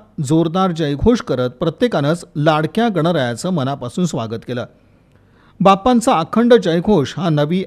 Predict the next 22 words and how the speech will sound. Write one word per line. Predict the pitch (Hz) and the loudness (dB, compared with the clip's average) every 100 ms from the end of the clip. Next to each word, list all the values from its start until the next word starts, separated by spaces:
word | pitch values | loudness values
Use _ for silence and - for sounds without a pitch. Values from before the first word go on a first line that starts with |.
| - | -6
आशा, | 127 135 185 190 | -6 -4 -2 -2
नवचैतन्य | 147 147 143 135 135 190 196 | -2 -2 -4 -6 -4 0 0
निर्माण | 196 139 135 156 | 2 0 0 0
करणारा | 147 139 139 131 | 0 -2 -2 -4
असाच | 123 143 131 | -4 -6 -6
होता. | 127 220 - _ _ _ _ _ - | -6 -6 -6 _ _ _ _ _ 2
गणरायाच्या | 190 233 240 233 233 | 6 6 6 2 0
जयघोषानं | 220 175 170 226 226 151 113 - | 0 0 4 2 2 -2 -6 -2
अवघं | 160 170 226 | 0 4 4
वातावरण | 214 147 202 175 135 180 - _ 147 | 4 2 0 0 0 -2 -4 _ -6
जणू | 135 196 208 | 2 4 4
दुमदुमून | 180 190 196 180 120 | 4 4 4 2 0
गेलं. | 113 123 113 - _ _ _ _ _ _ _ _ | -2 -4 -6 -10 _ _ _ _ _ _ _ _
पूजेचं | 233 240 285 294 | 4 6 4 2
सर्व | 254 254 | 4 4
प्रकारचं | 262 240 247 240 | 4 2 0 0
साहित्य, | 233 180 202 175 202 202 | 2 2 2 2 0 2
मिठाई | 165 156 165 185 170 | 0 0 0 0 0
तसंच | 175 165 160 | -2 -2 -4
हार, | - 156 165 160 | -6 -2 -2 -2
फुलं | 180 160 120 101 - - | 0 0 0 -4 -12 -2
याचबरोबर | 165 170 170 190 160 208 | 0 2 0 0 0 0